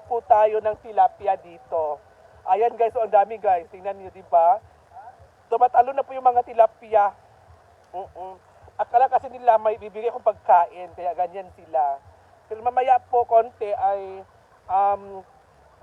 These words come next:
mag-ano po tayo dyan, mag, um, magtapon po tayo ng lambat. Kasi, ah, para makahuli tayo ng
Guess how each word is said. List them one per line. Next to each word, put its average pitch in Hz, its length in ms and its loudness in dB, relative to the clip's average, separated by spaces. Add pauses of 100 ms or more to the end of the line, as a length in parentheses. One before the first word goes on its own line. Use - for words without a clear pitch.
(1120)
mag-ano 220 240 0
po 240 160 -6
tayo 220 160 -2
dyan, 214 160 -4
mag, 196 160 -2
um, 196 480 2 (1400)
magtapon 226 480 0
po 247 160 -4
tayo 220 160 2
ng 214 160 -2
lambat. 208 400 4 (640)
Kasi, 226 320 -8 (800)
ah, 196 160 0
para 220 240 6
makahuli 233 400 2
tayo 220 240 6
ng 220 160 2